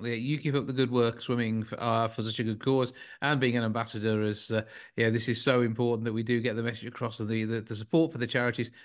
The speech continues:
but also how great swimming can be. Swimathon dot org was the main website, forward slash enter dash now for getting yourself signed up and become part of the event, which is gonna be running, as we say,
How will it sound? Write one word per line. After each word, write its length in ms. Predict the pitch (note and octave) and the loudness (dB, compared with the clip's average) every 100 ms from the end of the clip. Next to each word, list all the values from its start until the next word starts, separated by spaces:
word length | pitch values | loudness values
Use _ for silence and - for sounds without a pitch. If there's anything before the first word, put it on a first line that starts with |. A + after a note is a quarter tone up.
| - | -10
but 80 | A2+ | -4
also 360 | B2+ - A#2 A2 - | -2 2 0 -2 -6
how 160 | B2+ B2+ | 0 0
great 280 | A#2 A#2 A2 | 0 -4 -4
swimming 320 | A#2+ A2 G#2+ | -4 -2 -2
can 160 | G#2+ | -2
be. 260 | G#2+ A#2 A2+ - | 0 0 -2 -10
Swimathon 600 | - F3+ F#3 F#3 E3 D#3 | -6 -2 0 2 2 2
dot 180 | C3+ B2 - | 0 0 2
org 340 | D3 D3 - | 4 4 0
was 140 | - G#2+ | -6 -8
the 60 | |
main 220 | G#2+ G#2+ G#2+ | -4 -2 0
website, 460 | A2+ - A2+ G#2+ | -2 -2 -2 -2
forward 260 | - C#3+ B2 | 0 0 0
slash 180 | A2+ - | -2 -4
enter 240 | A#2 A2+ | -4 -4
dash 240 | G#2+ G#2 A2 | -4 -6 -4
now 320 | A2 G#2+ G#2 | -2 -2 -4
for 280 | - G#2+ G2+ - - - | -6 -6 -6 -8 -20 -10
getting 320 | B2+ A#2+ B2 | -6 -6 -4
yourself 420 | A2+ A2+ A#2 A2+ - | -4 -2 0 -2 -2
signed 360 | A#2+ A2+ A2+ | 0 2 4
up 180 | B2 B2 - - - | 2 0 -12 -12 -2
and 380 | C3+ D#3 D#3 | 0 2 0
become 340 | D3 D3 D3+ C#3+ | 0 0 0 0
part 400 | D3 D3 D3 C#3+ | -2 -2 -2 -4
of 240 | C3 B2+ | -6 -4
the 180 | B2+ B2 | -2 0
event, 420 | A#2 B2+ A#2+ - - | 0 -2 -4 -8 -8
which 200 | A2+ A#2 | -6 -4
is 140 | A2 | -4
gonna 200 | - A2+ | -4 -2
be 140 | A2 G#2+ | 0 0
running, 400 | A2+ A2+ A2 A2 - - | 0 0 -2 -6 -18 -4
as 160 | A2 G#2+ | -2 -2
we 80 | |
say, 300 | G#2+ A2+ G#2+ | -2 0 0